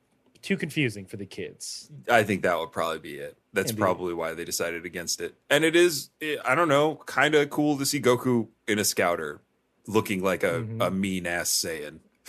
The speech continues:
Speaker 1: Yeah. He, yeah, no, that's it. We finally got to it. They changed.
Speaker 2: Mm-hmm, mm-hmm.
Speaker 1: And I forgot what ha-, I, again, I'm forgetting all these shenanigans that went on in Namek. So it's nice to see it there.
Speaker 2: 'Cause
Speaker 1: I'm
Speaker 2: these
Speaker 1: ex-
Speaker 2: are,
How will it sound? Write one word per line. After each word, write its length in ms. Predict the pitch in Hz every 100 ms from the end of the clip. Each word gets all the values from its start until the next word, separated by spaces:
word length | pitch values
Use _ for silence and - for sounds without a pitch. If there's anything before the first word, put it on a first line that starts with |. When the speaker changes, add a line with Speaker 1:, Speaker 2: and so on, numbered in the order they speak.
| -
Speaker 1:
Yeah. 300 | 135 95 69 - _ _ _ _ _ _ _ _ _ _
He, 240 | - 190 180
yeah, 200 | 190 165
no, 480 | 113 151 190 196 190 - _ _ _ _ _
that's 200 | 202 -
it. 120 | 269
We 100 | 202
finally 300 | 180 208 214
got 260 | 208 226 -
to 140 | 117
it. 100 | 98
They 100 | 107
changed. 680 | 131 165 175 - - - - _ -
Speaker 2:
Mm-hmm, 280 | 117 101 113 143 98
mm-hmm. 200 | 98 117 147 _ _
Speaker 1:
And 260 | 127 131 131
I 200 | 113 123
forgot 520 | 123 123 104 123 147 147
what 180 | 156 -
ha-, 240 | - 143 _ -
I, 160 | 151 147 _ _ _ _ 147
again, 320 | 139 202 143
I'm 140 | 127
forgetting 360 | 127 117 131 123
all 240 | 120 127
these 180 | 123 117
shenanigans 800 | - 117 113 107 62 165 156 - _ _ _ 120
that 120 | 113
went 160 | 113
on 180 | 110 107
in 100 | 101
Namek. 400 | 101 104 92 104 -
So 140 | 113
it's 160 | 104 -
nice 220 | 104 104
to 80 | -
see 180 | - 107
it 100 | 104
there. 400 | 104 101 95 95 _ _ _ _
Speaker 2:
'Cause 140 | - 113
Speaker 1:
I'm 40 |
Speaker 2:
these 180 | 202 151
Speaker 1:
ex- 60 | 131
Speaker 2:
are, 280 | 110 90